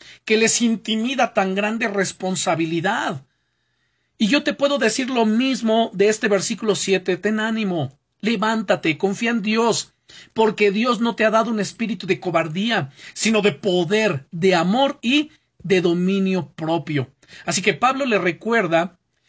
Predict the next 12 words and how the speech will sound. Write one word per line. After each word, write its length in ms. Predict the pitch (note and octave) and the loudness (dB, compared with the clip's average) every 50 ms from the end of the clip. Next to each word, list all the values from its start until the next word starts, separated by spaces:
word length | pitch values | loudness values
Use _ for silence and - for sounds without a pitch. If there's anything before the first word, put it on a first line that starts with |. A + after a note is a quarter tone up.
| _ _ _ _ | _ _ _ _
que 100 | - G3+ | 0 2
la 180 | G#3 G#3+ G#3 G#3 | 4 4 2 2
plenitud 720 | - G#3+ A3 A3 A3 A3 A3 G#3+ G#3+ - _ - C#4 C#4 C#4+ | 2 2 2 2 2 2 0 -2 -2 -4 _ -6 -4 -2 -2
del 160 | D4 C#4 B3 | 0 0 2
Espíritu 500 | A3 F#3+ - - - A#3+ A#3+ B3 F#3+ A3+ | 2 0 0 -2 -2 -2 -2 -2 -2 0
Santo 260 | F#3+ G#3+ A3 G#3+ - A3+ | 0 0 0 0 0 0
y 40 | |
los 220 | F#3+ F#3 F3+ E3+ E3 | 0 0 0 0 0
dones 420 | G3 A3 A3 G3 F3+ F#3 F3+ - | 0 0 2 2 2 0 0 0
que 260 | - - F3 F3 G#3 | -2 0 2 2 2
éste 240 | C#4 D4 - - D#4 | 0 -2 -4 -6 -6
provee, 560 | - - A3 G3+ F#3 F3 F3 F3 F3 - - | -4 0 0 2 2 2 2 0 0 -2 -4